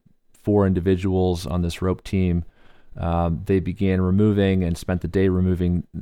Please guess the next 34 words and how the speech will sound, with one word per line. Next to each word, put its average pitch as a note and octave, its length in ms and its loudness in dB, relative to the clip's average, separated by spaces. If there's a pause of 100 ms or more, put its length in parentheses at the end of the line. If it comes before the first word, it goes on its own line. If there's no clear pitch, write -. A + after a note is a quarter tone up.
(140)
you D2 180 -4
know, E2 280 -2 (240)
what F#2+ 300 -2
ultimately F#2 720 2
ended F2+ 220 0
up - 180 -4
being E2+ 300 -2
sort E2+ 180 -4
of D#2 60 -8
five F2 320 2
routes F2+ 440 -2 (380)
out F2 100 -2
of E2+ 180 -2
the, E2 320 -2 (380)
I E2+ 80 -8
wanna E2 120 -4
say E2+ 140 -4
forty F2+ 400 -2
or E2+ 40 -4
fifty F#2 340 -4
routes. F#2 440 -2 (600)
And F2+ 220 0
then F2 400 0
my F#2 240 0
understanding F2 480 -2
is E2+ 100 -4
that E2 400 -4
a F2 60 -8
climbing F2+ 360 -2
crew F2 220 -2
went E2+ 180 0
in E2+ 340 -2 (420)
that F2 260 2
evening, G2 440 2